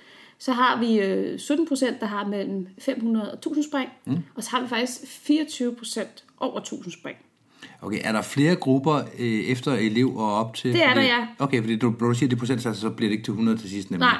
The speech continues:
Speaker 1: nej. Men, øh, det var bare for at give et lidt hurtigt overblik. Men man
Speaker 2: Okay.
Speaker 1: kan sige, at hovedparten befinder sig, øh, enten som elever, og så er der en jævn fordeling fra, fra elevstatus op til tusind spring, og så er der faktisk en ret stor del over de tusind.
Speaker 2: Ja.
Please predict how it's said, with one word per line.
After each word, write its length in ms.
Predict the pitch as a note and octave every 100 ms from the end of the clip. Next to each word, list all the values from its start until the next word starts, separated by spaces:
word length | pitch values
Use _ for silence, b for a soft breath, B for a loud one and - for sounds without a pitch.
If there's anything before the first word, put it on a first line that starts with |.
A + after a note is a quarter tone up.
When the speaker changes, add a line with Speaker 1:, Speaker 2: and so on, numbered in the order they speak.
| -
Speaker 1:
nej. 140 | A3 - - _ _ _ _ _
Men, 240 | B3 A#3 G#3+
øh, 260 | F#3+ F#3
det 80 | G#3
var 60 | G3
bare 140 | F#3+
for 120 | F#3+ G3+
at 320 | F#3+ F3+ F3+
give 120 | G3
et 60 | G3
lidt 120 | F#3+
hurtigt 260 | F#3+ F#3+ F3
overblik. 380 | E3 D#3+ - - _ _ B B B
Men 120 | A#3
man 60 | A#3
Speaker 2:
Okay. 20 |
Speaker 1:
kan 80 | A#3+
sige, 140 | C4+
at 60 | B3
hovedparten 560 | C#4+ D#4 C#4 A#3+ A3+ A3
befinder 360 | A3+ D4+ B3
sig, 300 | A#3+ A3 G#3 G#3 - -
øh, 380 | A3+ G#3 G3+ F#3+ F#3+ F#3 F#3+ b b b b b b b - _
enten 300 | - C4+ D4
som 240 | - G#3+ G3
elever, 420 | G3 B3+ D#4+ D#4+ D#4+ -
og 80 |
så 100 | A#3
er 40 | B3+
der 160 | A3
en 180 | G#3 G3
jævn 180 | G3+ C#4
fordeling 500 | - A#3 A#3 A#3+ A#3+ -
fra, 380 | A3 G3+ F#3+ F#3
fra 200 | F#3 F#3
elevstatus 520 | G3+ B3 A3+ G#3+ F#3+
op 60 | G3
til 100 | G3
tusind 260 | D#4 D4+
spring, 280 | C4 C4+ C4
og 80 | A3+
så 60 | A#3
er 40 |
der 80 | G#3+
faktisk 420 | G3+ F#3+ - -
en 120 | G#3
ret 120 | G3
stor 180 | F#3+ -
del 260 | F3 F#3+ -
over 260 | G#3 - F#3+ -
de 80 | F#3+
tusind. 320 | - - E3+ - _
Speaker 2:
Ja. 100 | F3+